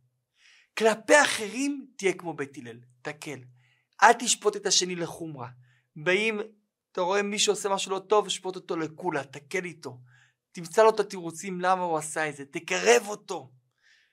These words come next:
ולכלפי עצמך, תהיה כמו בית שמאי. תחמיר עם עצמך, תדרוש מעצמך גבוה. לא בהלכה, ההלכה היא נפסקה רק כמו בית הלל. בהלכה אין ספק אך ורק כמו בית הלל.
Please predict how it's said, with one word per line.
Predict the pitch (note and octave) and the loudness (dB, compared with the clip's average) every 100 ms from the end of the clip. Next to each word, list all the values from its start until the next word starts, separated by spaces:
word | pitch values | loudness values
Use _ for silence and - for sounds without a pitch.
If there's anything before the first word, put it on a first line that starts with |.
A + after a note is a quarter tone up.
| _ _ _ _ _ _ _ | _ _ _ _ _ _ _
ולכלפי | C#3+ C3+ D3 D3 | -12 -6 -8 -4
עצמך, | F#3 F#3 D#3 C3+ C3 D#3+ - _ _ _ _ _ _ _ | -6 -4 -12 -12 -12 -12 -14 _ _ _ _ _ _ _
תהיה | - D3+ | -10 -6
כמו | D3 D3+ C3+ | -6 -8 -12
בית | C3 | -8
שמאי. | B2 C3 C3 B2 - _ _ _ | -8 -10 -14 -20 -20 _ _ _
תחמיר | D#3+ - F3 E3+ | -12 -10 -10 -8
עם | D#3+ | -8
עצמך, | C3+ - B2+ B2 B2+ _ | -10 -12 -16 -16 -18 _
תדרוש | G#3+ F3+ G3+ A3 G#3+ | -8 -2 8 10 8
מעצמך | G3 F#3 F3 E3+ E3 | 0 -4 -4 -6 -6
גבוה. | D#3+ D#3+ D3 C#3+ B2 _ _ _ _ | -2 -4 -2 -6 -6 _ _ _ _
לא | F3 G#3 | 8 8
בהלכה, | B3+ C#4+ A#3 F#3 - | 10 10 10 8 4
ההלכה | D3+ E3+ - | 2 2 -2
היא | C4 | -2
נפסקה | A#3 F#3+ G#3+ A3+ | -2 -8 -2 2
רק | A3 A#3 | 4 2
כמו | G#3+ | -2
בית | F3 D#3+ D#3+ | -4 -6 -10
הלל. | A#2+ A2+ _ _ _ _ _ | -14 -16 _ _ _ _ _
בהלכה | E3+ F#3 F#3+ A#3+ | 4 6 8 6
אין | B3 | 6
ספק | A#3+ G#3+ G#3+ G#3+ G#3 | 4 0 0 -4 -2
אך | - G3 F3+ | -4 -4 -2
ורק | E3+ E3 | -4 -4
כמו | E3+ | -10
בית | D3 C#3+ | -12 -12
הלל. | C#3+ C3 | -14 -14